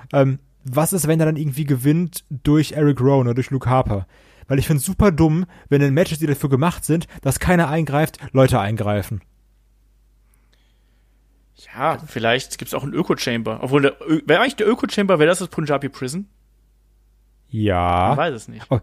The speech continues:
Speaker 1: aber, aber
Speaker 2: <laughs> So
Speaker 1: dann, dann
Speaker 2: fast.
Speaker 1: darf es aber kein mit, äh, Stahl verstärkter Bambus sein, sondern nur Original aus,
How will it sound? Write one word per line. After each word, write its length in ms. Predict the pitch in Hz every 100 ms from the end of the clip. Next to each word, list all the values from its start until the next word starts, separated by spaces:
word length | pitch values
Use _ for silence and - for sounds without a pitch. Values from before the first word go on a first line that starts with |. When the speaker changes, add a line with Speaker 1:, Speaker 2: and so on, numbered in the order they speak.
| 165
Speaker 1:
aber, 140 | 151 147 185
aber 140 | 160
Speaker 2:
<laughs> 0 |
So 100 | 175
Speaker 1:
dann, 140 | 156 151
dann 80 | 143
Speaker 2:
fast. 120 | 131
Speaker 1:
darf 180 | 131 156
es 100 | 147
aber 180 | 127 123
kein 400 | 123 135 156 175 - 156
mit, 260 | 139 143 -
äh, 260 | 139 135 - _
Stahl 500 | - 156 143 165 151 - 147 -
verstärkter 540 | - 139 - 156 139
Bambus 360 | 117 107 110 104
sein, 200 | 110 107
sondern 240 | 120 120
nur 280 | 135 147 143 - _
Original 680 | 127 147 139 123 113 107 104 -
aus, 360 | - 120 117 -